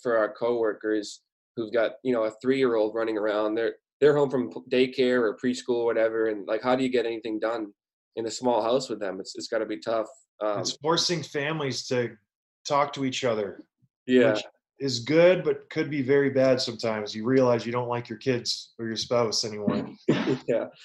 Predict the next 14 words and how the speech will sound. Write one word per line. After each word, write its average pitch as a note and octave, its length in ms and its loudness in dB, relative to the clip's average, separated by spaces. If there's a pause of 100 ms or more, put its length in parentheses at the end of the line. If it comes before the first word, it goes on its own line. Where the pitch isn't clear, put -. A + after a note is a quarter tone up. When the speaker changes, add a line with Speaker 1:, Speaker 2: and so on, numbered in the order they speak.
(140)
Speaker 2:
So, A2+ 300 4
no, C#3+ 240 6
we're, F3 200 6
we're F#3+ 160 4
in F#3+ 80 2
a F3+ 40 0
good F3 140 2
spot. C#3+ 420 4
We E3 120 4
are E3 80 2
just D3 200 -2
hanging E3 300 0
out. C3 300 0
But B2 220 4